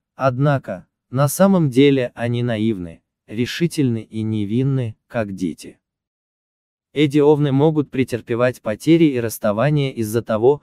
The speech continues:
что сами недостаточно лояльны и часто вносят какие-то изменения в жизнь, в том числе и личную. Могут не цепляться за одного любовника, потому что имеют разные потребности в отношениях.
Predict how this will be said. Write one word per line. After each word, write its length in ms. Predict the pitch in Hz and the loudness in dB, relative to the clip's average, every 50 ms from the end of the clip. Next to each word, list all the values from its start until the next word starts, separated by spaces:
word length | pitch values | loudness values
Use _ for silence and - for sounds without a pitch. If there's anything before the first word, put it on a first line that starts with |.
| _ _ | _ _
что 240 | - - - 135 | -14 -8 -6 -4
сами 340 | 131 - - 156 165 160 147 | -4 -2 0 0 2 2 2
недостаточно 880 | 131 127 123 120 127 117 - - - 135 127 - 120 107 - - 127 113 | 2 0 0 0 -2 -2 -2 -2 -2 -4 -2 -4 -6 -10 -8 -6 -6 -2
лояльны 560 | 110 110 104 101 104 107 110 110 107 104 101 | -2 0 0 0 0 -2 -2 -2 -4 -6 -8
и 160 | - 104 98 | -10 -12 -10
часто 420 | - - 147 165 156 - - 147 131 | -6 -2 -2 -2 -2 -2 -2 -4 -2
вносят 460 | 127 135 143 151 143 - 135 - - | 0 0 0 0 -2 -4 -8 -10 -8
какие-то 560 | - 110 104 - 117 113 104 - - 104 98 | -8 -10 -8 -4 -2 -2 -2 -2 -2 -2 -2
изменения 580 | 90 90 98 98 95 95 92 95 95 92 92 90 | -2 -2 -4 -6 -6 -6 -6 -6 -6 -8 -8 -8
в 60 | 95 | -10
жизнь, 420 | 113 113 120 127 113 104 101 92 - _ _ _ _ | -6 -4 -4 -4 -4 -4 -10 -14 -18 _ _ _ _
в 120 | _ - | _ -10
том 240 | - - 131 123 123 | -6 -4 -2 -2 -2
числе 520 | - - 113 - - - 120 123 127 117 | -4 -6 -6 -6 -2 0 2 2 2 2
и 20 | 104 | 0
личную. 580 | 95 87 80 - - - 82 76 73 69 64 _ _ _ _ _ _ _ _ _ _ _ _ _ _ _ _ _ _ _ _ _ _ _ _ _ _ _ _ _ _ _ _ _ _ _ | -2 -4 -8 -10 -14 -16 -16 -16 -18 -18 -20 _ _ _ _ _ _ _ _ _ _ _ _ _ _ _ _ _ _ _ _ _ _ _ _ _ _ _ _ _ _ _ _ _ _ _
Могут 480 | - 117 123 156 190 180 180 185 165 170 | -2 2 4 4 4 4 4 2 2 2
не 120 | 180 180 | 0 0
цепляться 680 | 170 - 170 147 - 139 151 151 151 - - - 123 113 | 0 0 -4 -4 0 2 2 2 2 0 -2 -4 -4 0
за 200 | 110 131 123 117 | 4 4 4 4
одного 360 | 107 110 113 113 110 123 131 | 4 2 0 0 2 4 4
любовника, 800 | 131 135 127 117 131 147 147 117 104 90 82 - - 82 - _ _ _ _ | 6 4 4 4 4 4 4 2 0 -8 -10 -12 -14 -16 -16 _ _ _ _
потому 400 | - 127 117 - 127 120 135 160 | -8 -6 -2 0 0 2 2 0
что 260 | 160 - - 135 123 | 0 -2 -2 -2 -2
имеют 380 | 113 113 117 117 113 107 - - | 0 0 0 -2 -2 -4 -4 -4
разные 480 | 117 120 135 143 131 131 139 131 123 | -2 0 0 0 0 0 -2 -2 -2
потребности 720 | 113 113 104 95 - 101 101 95 90 95 92 - - - 107 | -2 -4 -4 -4 -4 -6 -6 -6 -6 -8 -10 -12 -10 -8 -6
в 80 | 95 | -6
отношениях. 880 | 98 98 - 104 98 92 - - - 85 78 78 76 73 76 - _ _ | -6 -6 -8 -8 -10 -10 -10 -12 -12 -12 -12 -14 -14 -16 -18 -20 _ _